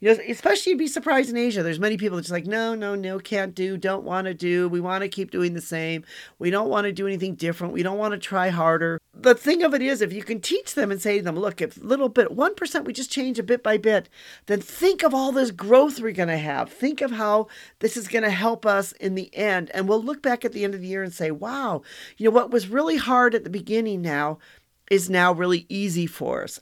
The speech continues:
And that's kind of what the one percent rule is about. It's about growth, and it's about learning, and it's about teaching this to those that you, uh, work with throughout the global supply chain.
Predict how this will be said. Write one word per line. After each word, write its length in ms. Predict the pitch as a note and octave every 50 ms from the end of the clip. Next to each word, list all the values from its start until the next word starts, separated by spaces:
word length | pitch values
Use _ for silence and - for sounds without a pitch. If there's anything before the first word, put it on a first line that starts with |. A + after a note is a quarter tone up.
| _ -
And 160 | F#3 F#3 G3
that's 260 | A3+ C4 D#4+ G4 -
kind 320 | - - - D4 B3+ A#3 A#3
of 180 | A#3 G3 G3+
what 280 | - - F#3+ G3 G3 -
the 80 | G#3
one 240 | G3 F3 F3 F3 F3+
percent 420 | F3 - G3 F#3 - F#3+ E3+ E3 -
rule 240 | D3 D3+ D3 D3+
is 120 | D3+ C#3+ E3
about. 440 | C#3 - C3+ C3 C3 B2 A2+ - - _ - - - - - - _ _ -
It's 300 | G#3 A3+ A#3+ B3 - -
about 360 | A#3 G3+ G3+ F#3 F3+ - -
growth, 600 | - D#3 D#3 D#3+ D#3 D3+ D3 - - - - - _ -
and 180 | - D#3 D#3 D3 -
it's 300 | - F#3 F3+ F3 - G3
about 360 | E3+ F3 D#3+ D#3 - - -
learning, 500 | D3 D3+ D3 D3+ D3+ C#3+ C#3+ C3+ A#2 - -
and 180 | - E3 D#3+ D#3+
it's 280 | E3 F3 F3 E3+ - G#3
about 440 | F#3+ E3+ F3+ D#3 D3+ D#3 D#3 -
teaching 500 | - - - B3+ E4+ - - - B3 F3+
this 220 | C#3 C#3+ C#3+ - -
to 120 | - F3 D3+
those 380 | E3 F3 E3+ F3+ F#3 F3+ E3+
that 240 | E3+ E3 D#3 - -
you, 280 | D#3+ D#3+ D#3 D#3 D3 - - - - - - _ _ -
uh, 200 | D#3+ D#3+ D#3+ D#3+
work 380 | D3+ D3+ F3 F#3 F3+ E3+ - E3
with 320 | D3+ C#3 C3 - - - _ _ _ _ _ _ _ _ _ _ _ _ _ -
throughout 440 | - - G3 G3 E3+ E3 F3 -
the 100 | - F3
global 360 | D#3+ - D#3+ D3 C#3+ C3+ D3 C3+
supply 420 | - D#3 C3+ - C#3 B2 B2 B2+
chain. 440 | B2 - - A#2 - F2 - A2+